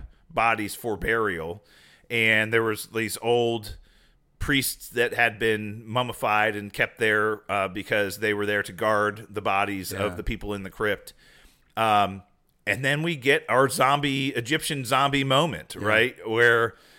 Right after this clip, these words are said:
Speaker 1: you know, Mark goes up on top, or Steven goes up on top on another level, and she,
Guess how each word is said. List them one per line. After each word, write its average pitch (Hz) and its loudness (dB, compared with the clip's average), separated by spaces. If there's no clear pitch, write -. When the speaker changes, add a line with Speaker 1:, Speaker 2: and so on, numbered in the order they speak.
Speaker 1:
you 113 -8
know, 107 0
Mark 123 4
goes 131 0
up 127 0
on 120 2
top, 127 -4
or 107 0
Steven 123 -4
goes 113 0
up 117 -6
on 107 -4
top 110 -2
on 104 -2
another 104 -4
level, 104 -2
and 104 -8
she, 117 -8